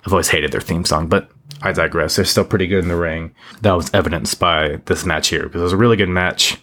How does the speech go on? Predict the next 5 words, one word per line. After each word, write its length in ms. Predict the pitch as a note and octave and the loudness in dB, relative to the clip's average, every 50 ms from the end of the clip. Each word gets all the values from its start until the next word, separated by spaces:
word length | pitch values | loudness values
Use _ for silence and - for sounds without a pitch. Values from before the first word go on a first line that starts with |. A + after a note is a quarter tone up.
| _ _ | _ _
between 240 | - - - G#2 F2 | -8 -2 0 0 0
these 160 | E2+ F2 - | 0 -4 -2
two 140 | - - F2+ | -2 -2 -2
teams. 560 | - - F#2+ F2+ F2+ F2+ F2+ F#2 - - - _ _ - - - - - - - _ _ _ _ _ | -2 -2 -4 -2 -2 -2 -2 -4 -6 -8 -12 _ _ -20 -20 -20 -20 -20 -20 -20 _ _ _ _ _
Um, 720 | - E2+ E2+ E2+ E2 D#2+ D#2+ D#2 D#2 D2+ D#2 D#2+ - - | 0 2 2 4 4 2 0 -2 -2 -4 -8 -8 -10 -14